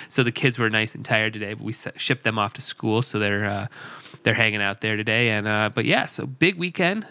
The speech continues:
big weekend. We got a big week coming up too. We've got a couple of big episodes that I'm not gonna spoil, but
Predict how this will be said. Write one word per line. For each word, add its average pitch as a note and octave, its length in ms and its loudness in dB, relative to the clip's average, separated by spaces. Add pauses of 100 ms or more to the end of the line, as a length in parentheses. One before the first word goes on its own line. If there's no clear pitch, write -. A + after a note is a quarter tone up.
big F3+ 140 -2
weekend. C#3+ 340 4
We C#3 60 6
got B2 140 4
a - 20 -4
big D#3 220 0
week D#3 160 4
coming C#3 180 0
up - 80 -6
too. D3 120 4
We've C3 120 6
got A#2+ 160 4
a B2 40 -4
couple D#3 300 -4
of B2 220 -8
big D3 320 0
episodes C3 600 0
that G2+ 100 -4
I'm G#2 140 -4
not G#2+ 220 -2
gonna A#2 200 -4
spoil, G#2+ 480 -2
but - 160 -6